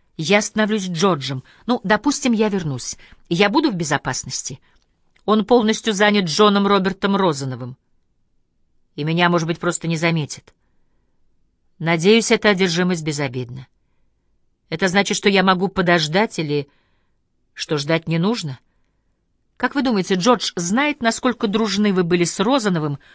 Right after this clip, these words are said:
в свои студенческие годы? Я не была с ним дружна. Он просто думал, что из меня может выйти философ, а я... А вы? Но вы же знаете Джона Роберта. Или знали?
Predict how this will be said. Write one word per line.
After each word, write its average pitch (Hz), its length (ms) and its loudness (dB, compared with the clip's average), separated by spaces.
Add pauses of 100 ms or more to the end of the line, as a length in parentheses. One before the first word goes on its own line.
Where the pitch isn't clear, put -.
(300)
в - 80 -14
свои 208 340 2
студенческие 220 720 -2
годы? 135 360 -4 (520)
Я 185 220 2
не 208 80 2
была 254 200 4
с 277 100 -4
ним 294 120 -2
дружна. 233 460 -2 (420)
Он 196 160 0
просто 226 300 0
думал, 269 320 0
что - 160 -4
из 175 160 0
меня 185 240 2
может 190 280 -2
выйти 220 280 -4
философ, 254 540 -2
а 156 80 2
я... 165 260 2 (300)
А 156 160 0
вы? 147 240 -6 (1600)
Но 151 180 -6
вы 147 80 -4
же 147 100 -4
знаете 185 380 -4
Джона 139 300 -6
Роберта. 135 500 -10 (400)
Или 131 200 -8
знали? 156 480 -2